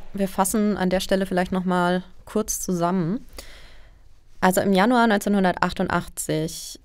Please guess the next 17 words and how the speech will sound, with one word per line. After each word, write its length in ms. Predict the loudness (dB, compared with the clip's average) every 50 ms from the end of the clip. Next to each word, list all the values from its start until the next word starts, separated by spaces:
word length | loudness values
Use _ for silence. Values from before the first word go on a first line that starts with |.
| -16
wird 460 | -10 0 2 2 2 2 0 -6 -2
die 80 | -2 2
damals 480 | 2 4 4 4 4 2 2 0 -4 -4
zweiundzwanzigjährige 1000 | 2 4 4 4 4 2 0 0 0 0 0 2 2 2 2 2 0 0 -2 -2
Sabine 480 | 0 -2 -2 0 0 0 0 0 -2 -2
M. 380 | -2 0 2 2 2 0 -2 -6 -14 -12 -4
nach 300 | 0 4 6 4 4 4
einem 260 | 2 0 0 0 0
Clubbesuch 560 | -4 -4 -6 -4 -4 -2 -4 -2 -2 -4 -4 -2
in 100 | -4 -4
der 160 | -4 0 2
Innenstadt 420 | 2 2 2 2 0 -2 -2 -2
von 220 | -2 -4 -2 -2 -2
Aschaffenburg 920 | -4 -6 -2 -2 -2 0 0 0 -2 0 0 0 0 0 -2 -4 -8 -14
von 180 | -6 -4 -2 2
einem 400 | 4 4 4 4 2 0 0 2
damals 520 | 6 6 8 8 8 6 4 2 -2 -4